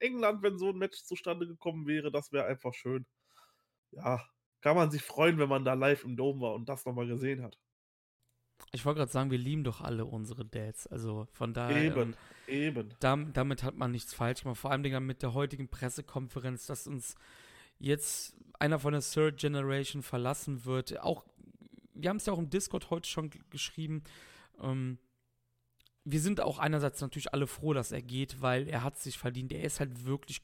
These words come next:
Speaker 2: in einer körperlich sehr, sehr schlechten Verfassung. Steffen hat auch geschrieben, Grüße gehen raus,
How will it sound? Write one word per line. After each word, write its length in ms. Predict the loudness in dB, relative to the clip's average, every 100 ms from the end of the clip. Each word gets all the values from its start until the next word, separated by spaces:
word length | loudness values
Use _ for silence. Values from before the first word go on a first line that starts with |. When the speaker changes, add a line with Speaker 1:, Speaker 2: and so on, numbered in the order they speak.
| -8
Speaker 2:
in 100 | -4
einer 80 | -4
körperlich 640 | -2 0 2 0 -2 -6
sehr, 380 | -8 0 2 2
sehr 220 | 2 -2 -6 -20 -20 -12
schlechten 540 | -6 2 2 2 -4 -4
Verfassung. 640 | -4 0 0 0 -2 -2
Steffen 540 | 0 0 0 -6 -4
hat 160 | -4 -4
auch 120 | -4
geschrieben, 380 | -6 -4 -4 -2
Grüße 280 | -2 -4 -4
gehen 180 | -4
raus, 340 | -2 0 0